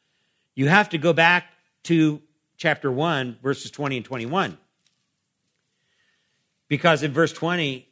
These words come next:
she had come back from Moab to Bethlehem, and she says to her women friends, she said to them, "Do not call me Naomi," which, by the way, meant sweetie or pleasant. "Call me Mara,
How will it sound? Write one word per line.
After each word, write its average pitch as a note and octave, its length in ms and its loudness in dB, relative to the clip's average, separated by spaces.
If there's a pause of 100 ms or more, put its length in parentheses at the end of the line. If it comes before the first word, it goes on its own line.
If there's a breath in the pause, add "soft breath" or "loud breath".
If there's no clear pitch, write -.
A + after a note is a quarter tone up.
she - 200 -6
had A#2+ 160 -6
come F#3+ 280 -2
back C#3+ 380 0
from F3 600 -4 (180)
Moab B2 680 -4 (340)
to F3+ 160 2
Bethlehem, B2+ 760 -2 (220)
and B2 100 -10
she C3 140 -10
says E3+ 540 -4
to D3 180 -4
her C3+ 120 -2
women C#3 360 -6
friends, A#2 500 -10 (260)
she C3+ 140 -10
said E3 280 -4
to B2+ 100 -4
them, A2+ 340 -6 (840)
"Do D#3 120 -2
not F3 280 2
call C#3+ 220 0
me C3+ 160 -2
Naomi," A#2+ 480 -4 (320)
which, C3 320 -4
by C#3 140 -2
the C3 100 -4
way, B2 260 -4
meant B2 380 -8 (280)
sweetie B2+ 680 -8
or A2 200 -12
pleasant. A2 560 -10 (1080)
"Call G3 320 4
me F#3 180 2
Mara, E3+ 640 6